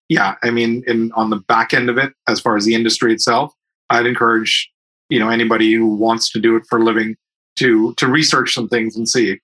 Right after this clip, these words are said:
School is not for everyone. And it doesn't mean you can't, just like Justin said, it doesn't mean you can't do it if you don't have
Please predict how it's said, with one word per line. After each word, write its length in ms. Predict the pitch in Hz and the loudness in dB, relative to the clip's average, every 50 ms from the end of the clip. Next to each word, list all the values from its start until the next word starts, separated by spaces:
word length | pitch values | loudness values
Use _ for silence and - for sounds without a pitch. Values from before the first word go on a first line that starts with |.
| - | -6
School 360 | - - - 160 143 143 143 139 | -4 -2 0 2 2 2 2 2
is 100 | 123 127 | 2 2
not 180 | 127 123 123 | 0 0 0
for 120 | - 131 120 | 0 0 0
everyone. 420 | 120 135 147 143 151 170 180 202 _ _ _ _ _ _ _ - | 0 0 0 0 0 -2 -4 -6 _ _ _ _ _ _ _ -4
And 120 | 143 127 117 | -4 -4 -2
it 60 | 113 | 0
doesn't 240 | - 131 123 127 127 | 0 0 0 0 0
mean 200 | 120 123 120 120 | 0 0 0 0
you 100 | 117 113 | 0 0
can't, 280 | - 123 123 120 - - | 0 -2 -2 -4 -4 -4
just 140 | 123 - - | -2 0 0
like 160 | 123 113 - _ _ _ _ _ _ - | 0 -2 -4 _ _ _ _ _ _ -4
Justin 300 | - 120 110 - - - | -2 -2 -2 -2 -2 -2
said, 240 | - - 123 117 113 | -2 0 0 0 0
it 60 | 113 | 0
doesn't 220 | 107 123 107 120 117 | 0 0 -2 -2 -2
mean 140 | 117 110 110 | -2 -2 -2
you 100 | 107 - | -2 -2
can't 260 | - 120 117 113 - | -2 -2 -2 0 0
do 120 | 123 120 120 | 2 2 2
it 60 | 113 | 2
if 140 | 110 - - | -2 -4 -6
you 80 | 107 - | -6 -2
don't 260 | 123 117 110 120 - _ _ _ _ _ _ _ - | -2 -2 -2 -2 -6 _ _ _ _ _ _ _ -2
have 280 | - 123 117 117 110 | -2 0 0 0 -2